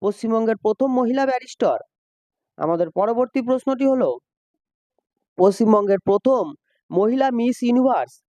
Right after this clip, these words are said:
কে ছিলেন? আমাদের সঠিক উত্তরটি হবে সুস্মিতা সেন,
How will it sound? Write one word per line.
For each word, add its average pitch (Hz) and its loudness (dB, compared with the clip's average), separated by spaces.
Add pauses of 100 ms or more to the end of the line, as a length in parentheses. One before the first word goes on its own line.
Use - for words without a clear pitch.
কে 233 2 (100)
ছিলেন? 254 2 (1900)
আমাদের 160 0
সঠিক 175 -2
উত্তরটি 262 -2
হবে 233 0 (520)
সুস্মিতা 247 0 (100)
সেন, 247 0